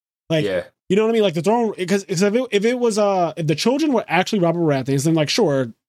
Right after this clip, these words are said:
Speaker 1: Robert dies, Joffrey's the king. That's
Speaker 2: Yep.
Speaker 1: what, that would just be natural. But the fact that, uh, Ned wrote the letter to Stannis and told him, "Hey, those children aren't actually your brothers," that's huge. That causes the whole War of the Five Kings. Uh,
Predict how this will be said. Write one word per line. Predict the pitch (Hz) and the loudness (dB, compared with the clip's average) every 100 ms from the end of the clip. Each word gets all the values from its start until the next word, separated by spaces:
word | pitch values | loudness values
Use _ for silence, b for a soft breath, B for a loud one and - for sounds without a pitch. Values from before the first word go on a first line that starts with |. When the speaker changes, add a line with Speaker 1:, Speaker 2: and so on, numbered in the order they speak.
| - | -4
Speaker 1:
Robert | 147 170 175 | 0 0 0
dies, | 143 135 165 - | 0 0 -2 -4
Joffrey's | 131 127 135 131 | -6 -4 -2 -2
the | 165 | 0
king. | 240 107 - _ _ - | -2 -4 -12 _ _ -6
That's | 135 - - _ | -4 -6 -10 _
Speaker 2:
Yep. | - 127 | -2 0
Speaker 1:
what, | - - | -2 -2
that | 165 | 2
would | 202 190 | 2 0
just | 196 | 0
be | 214 | 2
natural. | 214 156 127 98 - _ _ | 2 0 -6 -12 -16 _ _
But | 180 147 | -2 0
the | 156 | -2
fact | - 208 220 - | 0 0 0 0
that, | 196 175 143 _ _ _ _ _ - | 0 0 -2 _ _ _ _ _ -8
uh, | 131 | -2
Ned | 143 170 196 170 | 0 2 2 2
wrote | 160 185 | 0 -2
the | 160 | 0
letter | 147 175 180 139 | 2 2 0 -2
to | - 196 | -2 -2
Stannis | 175 - - 196 202 131 123 135 | 0 -2 0 0 0 -2 -4 -6
and | 135 | -2
told | 170 165 | 0 0
him, | 147 | 0
"Hey, | 147 185 175 165 - _ _ _ _ | 0 0 0 -2 -6 _ _ _ _
those | 156 180 | 0 0
children | - 208 202 175 | 0 0 0 0
aren't | 147 151 - | -2 -4 -4
actually | 143 165 - 165 143 | -2 -2 -2 0 2
your | 139 127 | 0 -2
brothers," | 110 147 196 131 123 135 - _ _ - | -2 0 0 -2 -4 -4 -8 _ _ -2
that's | 151 147 | -2 0
huge. | 240 160 113 - | 0 0 -2 -4
That | 139 | -4
causes | - 156 147 143 | 0 0 0 0
the | |
whole | 139 151 | 0 2
War | 147 151 143 | 2 2 0
of | 135 | -2
the | |
Five | - 156 127 | -2 -2 -2
Kings. | - 135 113 - b _ _ _ | -2 -2 -4 -8 b _ _ _
Uh, | 139 135 | -4 -4